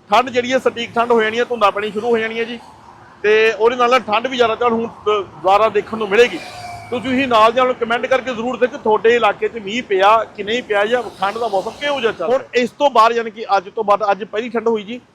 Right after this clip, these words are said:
ਅੱਜ ਪਹਿਲੀ, ਅ, ਬਾਰਿਸ਼ ਹੋ ਗਈ ਹੈ ਸਰਦੀਆਂ ਦੀ, ਜਿਹੜਾ ਇੰਤਜ਼ਾਰ ਕਰ ਰਹੇ ਸੀਗੇ ਕਿ ਲੋਕ ਕਦੋਂ ਮੀਂਹ ਪਏਗਾ।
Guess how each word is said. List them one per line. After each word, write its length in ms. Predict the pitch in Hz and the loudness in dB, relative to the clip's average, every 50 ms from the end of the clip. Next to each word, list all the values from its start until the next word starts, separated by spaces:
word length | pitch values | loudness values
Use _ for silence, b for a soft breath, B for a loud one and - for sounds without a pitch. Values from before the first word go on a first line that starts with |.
| - 170 | -8 -8
ਅੱਜ 120 | 180 180 165 | -8 -8 -8
ਪਹਿਲੀ, 560 | - - 208 208 220 247 254 262 254 240 220 | -6 -4 -4 -4 -2 -4 -4 -4 -4 -2 0
ਅ, 180 | 214 208 208 196 | 2 4 2 2
ਬਾਰਿਸ਼ 420 | 151 180 180 180 196 220 190 233 | 2 2 2 2 2 0 -2 0
ਹੋ 80 | 214 202 | 0 0
ਗਈ 220 | 208 226 226 226 | 0 -2 -2 -2
ਹੈ 80 | 233 220 - - - - - - | -2 -4 -4 -8 -20 -10 -4 -2
ਸਰਦੀਆਂ 380 | 226 214 185 185 233 226 220 | -2 -2 -2 -2 0 0 0
ਦੀ, 80 | 190 190 | 0 -2
ਜਿਹੜਾ 220 | 160 185 180 220 | -4 -4 -2 -2
ਇੰਤਜ਼ਾਰ 360 | 226 190 180 190 180 185 185 | -4 -4 -2 0 0 0 0
ਕਰ 180 | 180 180 180 180 | 0 -2 -2 -2
ਰਹੇ 80 | 185 185 | -2 -4
ਸੀਗੇ 200 | 190 180 190 185 | -6 -6 -6 -6
ਕਿ 80 | 196 | -4
ਲੋਕ 180 | 202 208 214 247 | -4 -4 -4 -4
ਕਦੋਂ 300 | 226 208 208 185 202 202 | -4 -8 -6 -4 -4 -4
ਮੀਂਹ 200 | 190 190 233 254 | -4 -4 -6 -4
ਪਏਗਾ। 420 | - 208 185 196 202 208 190 156 | 0 0 2 2 2 0 -2 -2